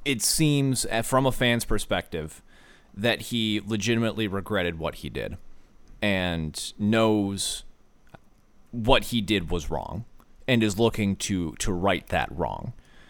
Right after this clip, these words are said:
And so on that level, I hold him in a higher regard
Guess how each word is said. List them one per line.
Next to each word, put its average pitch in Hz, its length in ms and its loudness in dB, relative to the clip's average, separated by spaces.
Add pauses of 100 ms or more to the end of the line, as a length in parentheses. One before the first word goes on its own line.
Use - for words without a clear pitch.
(320)
And 120 120 4
so 127 120 6
on 120 200 6
that 131 240 6
level, 117 340 2
I 117 260 2
hold 107 360 0
him 98 420 0 (640)
in 110 140 0
a 95 100 0
higher 117 360 2
regard 92 560 0